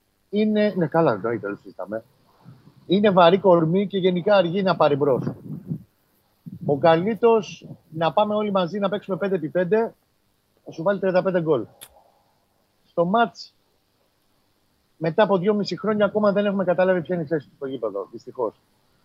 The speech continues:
Και βεβαίως δεν μπορεί να υποστηρίξει, το έχω πει, το έχω ξαναπεί, το έχουμε γράψει, ποτέ θέση το εννιά στο γήπεδο Καλίτος, που Κοσμονός στην κορυφή της επίθεσης,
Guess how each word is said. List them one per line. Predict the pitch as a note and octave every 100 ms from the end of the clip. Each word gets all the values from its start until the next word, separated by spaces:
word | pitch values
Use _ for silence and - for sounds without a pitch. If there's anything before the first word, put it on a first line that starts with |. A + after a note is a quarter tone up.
| _ _ -
Και | C#3
βεβαίως | C3+ D#3+ D#3+
δεν | E3
μπορεί | E3
να | E3
υποστηρίξει, | D3 C3+ D3 D#3+ - F3 E3 - _ _ -
το | -
έχω | C3+
πει, | C3 D#3+
το | D3+
έχω | C#3
ξαναπεί, | B2+ C3+ A#2+ D#3
το | D3+
έχουμε | C3 A#2
γράψει, | D3 D#3+ - E3+ - _ -
ποτέ | B2+ G#2+ E3+ F3 - _
θέση | - D3 C#3+ F3 F#3 _ _ -
το |
εννιά | A#2 A#2+ D3 D#3+ - _ _ _ _
στο | -
γήπεδο | A#2+ C#3+ C#3 B2+
Καλίτος, | A#2+ B2+ C#3+ C#3+ - _
που | D#3+
Κοσμονός | D3 B2+ B2+ D3 D3+
στην | D3
κορυφή | B2+ D3+
της | C3
επίθεσης, | A#2+ D#3+ D3